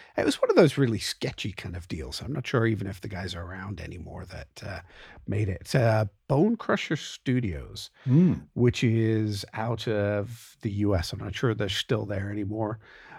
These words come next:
Speaker 1: Uh, it's a cigar-shaped fountain pen in a Jonathan Brooks fire agate resin. Um,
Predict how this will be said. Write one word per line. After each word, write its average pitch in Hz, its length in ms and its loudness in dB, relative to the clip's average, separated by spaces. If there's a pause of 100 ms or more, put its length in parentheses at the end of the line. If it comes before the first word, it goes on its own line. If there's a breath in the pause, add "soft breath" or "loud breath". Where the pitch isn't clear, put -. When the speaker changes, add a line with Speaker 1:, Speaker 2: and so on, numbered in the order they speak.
(120)
Speaker 1:
Uh, 95 340 2
it's 113 340 -6
a 107 200 -2
cigar-shaped 120 880 2
fountain 123 440 0
pen 110 460 -2 (420 loud breath)
in 107 380 2
a 98 420 -4
Jonathan 147 600 2
Brooks - 520 -2 (340 soft breath)
fire 156 720 6 (340)
agate 110 520 -2 (440)
resin. 107 560 0 (920 soft breath)
Um, 92 340 -4